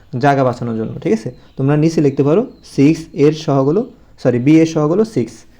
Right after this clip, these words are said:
তারপর দেখো দুই নাম্বার, দুই নাম্বার এখানে হচ্ছে এক্স ওয়াই, এই এক্স ওয়াই, এখানে এক্স ওয়াই আগে কী আছে বলো তো? মনে মনে ওয়ান আছে, কিছু না থাকলে ওয়ান বোঝায়, তো ওয়ান গুণন এক্স ওয়াই, মানে এই ওয়ানের সাথে এক্স ওয়াই কিন্তু গুণ অবস্থা আছে, সেজন্য বললাম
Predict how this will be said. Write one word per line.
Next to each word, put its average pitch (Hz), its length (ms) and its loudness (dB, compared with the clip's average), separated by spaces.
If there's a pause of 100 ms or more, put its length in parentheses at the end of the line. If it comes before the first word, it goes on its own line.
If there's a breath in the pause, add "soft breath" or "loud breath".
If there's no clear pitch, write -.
(260 soft breath)
তারপর 185 180 2
দেখো 180 200 0
দুই 175 140 2
নাম্বার, 170 400 0
দুই 151 100 0
নাম্বার 151 240 2
এখানে 147 200 0
হচ্ছে 143 160 -2
এক্স 135 260 -2
ওয়াই, 170 180 2 (360 soft breath)
এই 143 100 -2
এক্স 139 260 0
ওয়াই, 175 220 4 (140)
এখানে 147 280 0
এক্স 135 160 -4
ওয়াই 165 140 4
আগে 165 100 2
কী 180 80 0
আছে 175 140 -2
বলো 175 140 0
তো? 190 100 -2
মনে 175 180 -2
মনে 160 120 0
ওয়ান 131 260 2
আছে, 120 280 -4 (240 loud breath)
কিছু 139 180 -4
না 139 120 0
থাকলে 151 220 -4
ওয়ান 127 280 0
বোঝায়, 135 280 0 (260 loud breath)
তো 127 120 0
ওয়ান 139 320 2
গুণন 143 300 0 (120)
এক্স 123 240 -4
ওয়াই, 113 140 0
মানে 120 180 -2
এই 139 200 2
ওয়ানের 135 280 2
সাথে 165 200 -2
এক্স 123 140 -2
ওয়াই 143 120 -2
কিন্তু 160 200 -2
গুণ 160 180 0
অবস্থা 123 200 -2
আছে, 170 220 -6 (300 loud breath)
সেজন্য 147 240 -2
বললাম 175 400 -2